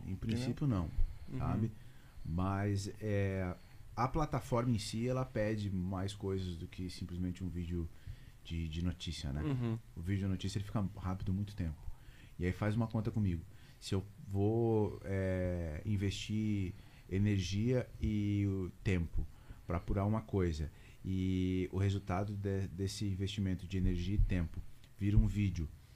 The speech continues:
Speaker 1: que doze horas depois ele fica velho,
Speaker 3: Uhum.
Speaker 1: o que que eu faço com essa energia e com esse tempo que eu investi?
Speaker 2: É.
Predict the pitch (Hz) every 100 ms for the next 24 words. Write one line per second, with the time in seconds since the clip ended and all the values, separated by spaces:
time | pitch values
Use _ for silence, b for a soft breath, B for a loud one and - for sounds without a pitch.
0 | - - - 101 98 95 87 104 110 95
1 | 101 98 - 98 90 - - 87 90 107
2 | 110 87 - 123 113 113 98 104 101 104
3 | 98 98 92 90 95 98 - 101 95 98
4 | 90 87 87 82 - - 101 98